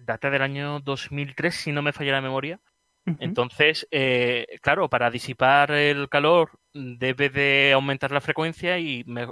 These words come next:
Speaker 1: aumenta el sonido, lo que aumenta el desgaste de la pasta térmica de la C P U. De hecho, yo m-, me vi obligado a abrir mi consola rompiendo la garantía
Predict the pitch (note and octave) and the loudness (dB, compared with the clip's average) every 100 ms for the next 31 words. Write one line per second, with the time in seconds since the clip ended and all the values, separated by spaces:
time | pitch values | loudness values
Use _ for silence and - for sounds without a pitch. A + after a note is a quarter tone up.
0 | - A#2+ B2 C3 C#3+ C3+ D3+ E3+ F#3+ F3 | -8 -6 -6 0 0 0 -2 -2 -2 0
1 | F#3+ G3 G3 - _ _ B2+ B2 B2 B2+ | 0 0 -4 -14 _ _ -2 2 2 0
2 | B2+ C3 C3 C3+ C#3 B2+ - C#3 C3 C3+ | 0 -2 -4 -4 -2 0 0 -2 -2 0
3 | C3+ C3 C3+ C#3+ D#3 F3 F#3 G3 - B2+ | 0 0 0 0 2 2 2 0 -6 -6
4 | B2 C#3+ C3 C#3 B2+ - C3 C3 B2+ C#3 | -2 0 0 -2 -6 -14 -8 -8 -2 0
5 | C3+ C3+ C3+ C3+ C3 C3 B2+ B2 C3+ C3+ | 0 2 2 4 6 6 6 4 0 -2
6 | C3 C3 B2 - D3 C3 - _ _ C3+ | -2 -2 -4 -2 0 2 0 _ _ -6
7 | A#2+ C#3+ C#3+ C3 B2 A#2+ A#2 D#3 C#3 | 0 0 2 2 2 0 -2 0 0